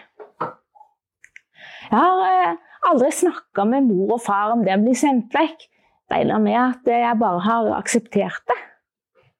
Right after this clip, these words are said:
Jeg synes nok det var leit å forlate mor og far, men jeg har, eh, fått fordel av at jeg har eldre søsken. Jeg vet at mor og far hadde sine kvaler med å sende oss bort, for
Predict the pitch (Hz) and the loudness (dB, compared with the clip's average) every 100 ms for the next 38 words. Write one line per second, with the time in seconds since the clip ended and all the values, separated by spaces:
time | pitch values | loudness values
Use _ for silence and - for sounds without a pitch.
0 | _ _ _ - - - - 262 359 269 | _ _ _ -20 -20 -8 -4 0 2 2
1 | 190 349 403 554 339 247 180 160 196 233 | 2 0 -2 0 2 2 2 0 0 0
2 | 220 254 247 208 202 208 226 214 233 294 | 0 -2 0 0 0 0 0 0 -2 0
3 | 359 359 262 269 247 - - - - - | 2 2 0 0 -4 -10 -20 -20 -20 -20
4 | - 247 269 269 240 226 226 233 240 233 | -6 0 0 0 0 0 0 0 0 0
5 | 214 - - _ - - 311 - 359 247 | 0 -4 -12 _ -4 0 0 0 2 2
6 | 180 196 226 233 233 226 233 220 220 220 | 2 0 0 -2 -4 -4 -2 -2 -2 -2
7 | - 170 175 220 214 196 - - 427 349 | -2 -2 0 -2 0 -4 -4 -6 0 0
8 | - _ _ _ _ _ _ _ _ _ | -2 _ _ _ _ _ _ _ _ _
9 | _ _ - - - - 294 269 311 339 | _ _ -14 -10 -6 0 2 2 2 0
10 | 370 240 208 214 226 247 208 208 226 214 | -2 2 2 2 0 0 0 0 0 0
11 | 185 175 220 233 233 277 240 165 180 247 | 0 0 0 0 -2 0 0 0 0 -2
12 | - - - 208 220 226 226 - 247 180 | -4 -16 -6 -2 0 0 0 0 2 2
13 | 208 - 330 349 - _ _ - _ - | -2 0 -2 -2 -8 _ _ -20 _ -2
14 | 233 214 196 | 0 0 -2